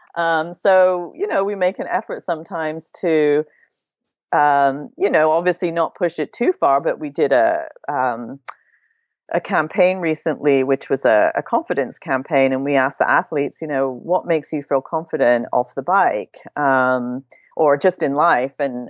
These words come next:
um, not necessarily off the bike, but, you know, there were some interesting results. But, you know, most of the girls, they, they wanna look feminine, and they want their hair to look great, and they want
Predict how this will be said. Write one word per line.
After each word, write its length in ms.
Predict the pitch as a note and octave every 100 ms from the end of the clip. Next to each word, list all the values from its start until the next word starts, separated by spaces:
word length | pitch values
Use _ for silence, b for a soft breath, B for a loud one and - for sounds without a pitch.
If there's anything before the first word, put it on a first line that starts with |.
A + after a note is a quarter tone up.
| -
um, 280 | C3+ B2+ C3
not 200 | D3+ -
necessarily 580 | D3 - - C3+ B2 B2
off 140 | -
the 80 | B2+
bike, 320 | B2+ A#2 C3 E3
but, 220 | C#3+ - _ _ E2 _ -
you 120 | F3
know, 120 | D3+
there 160 | D3 D#3+
were 60 |
some 280 | E3+ D#3 C#3
interesting 520 | - D3+ D3+ - C#3 C3+
results. 520 | C#3+ E3+ E3 C3 -
But, 320 | C#3+ B2+ A2 - -
you 140 | G#3
know, 80 | G#3
most 280 | F#3 F#3 -
of 60 |
the 60 | F3+
girls, 400 | E3+ F3+ G#3 F#3+
they, 160 | E3+ D#3+ - -
they 100 | D#3+
wanna 280 | D#3+ D#3+ D#3+
look 200 | D#3 -
feminine, 480 | - F3 D#3 C3 C3
and 260 | B2+ B2
they 140 | - C#3
want 340 | C#3+ C3+ B2
their 140 | C#3+ C#3+
hair 200 | D#3+ F#3+ -
to 100 | C#3+
look 180 | A#2+
great, 380 | - B2+ A2+ A2
and 160 | - C#3+
they 60 | C#3+
want 280 | C#3+ C3